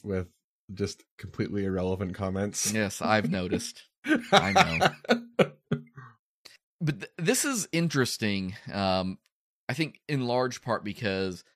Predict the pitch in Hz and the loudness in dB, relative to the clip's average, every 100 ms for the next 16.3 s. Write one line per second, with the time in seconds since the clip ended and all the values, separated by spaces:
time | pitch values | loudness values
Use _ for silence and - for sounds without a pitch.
0 | _ - 190 - - 139 110 110 131 151 | _ 2 4 4 2 0 2 2 4 2
1 | 160 - - - 107 - _ _ - 117 | 0 -8 -12 -6 -6 -6 _ _ -6 -2
2 | 113 135 131 220 220 175 135 113 123 110 | 4 4 4 0 0 0 -2 2 4 2
3 | 101 - 107 98 95 113 80 113 - - | -2 -2 0 2 0 0 -2 -6 -8 -8
4 | 101 98 85 85 - 90 87 87 85 - | -8 -4 -6 -6 -6 -6 -4 -4 -6 -8
5 | - _ _ _ _ - 120 117 113 _ | -14 _ _ _ _ -4 0 0 -2 _
6 | _ - 107 190 - 165 147 120 101 92 | _ -14 -6 -4 -4 -4 -4 -2 -4 -4
7 | 107 127 156 175 _ _ _ _ _ _ | -2 0 -2 -4 _ _ _ _ _ _
8 | _ _ _ _ 127 127 117 _ _ _ | _ _ _ _ -2 -2 -2 _ _ _
9 | _ _ _ _ - - 160 185 208 _ | _ _ _ _ -20 -2 0 0 -2 _
10 | 117 117 113 123 120 110 - 110 98 110 | -4 2 4 4 4 2 -2 -8 -4 0
11 | 131 139 120 127 165 226 214 165 135 156 | 0 0 4 4 4 2 2 0 4 4
12 | 214 240 151 - 117 101 95 92 - 104 | 4 0 2 2 2 2 2 -2 -2 -2
13 | 95 98 117 110 113 101 95 92 - 101 | 0 -2 -2 -2 0 0 0 -6 -6 -6
14 | 95 98 92 87 90 90 90 87 87 76 | -4 -6 -6 -6 -4 -4 -6 -8 -8 -10
15 | 73 64 - 50 50 - 82 - 60 - | -12 -12 -12 -12 -12 -12 -12 -12 -14 -12
16 | - 55 52 | -12 -12 -14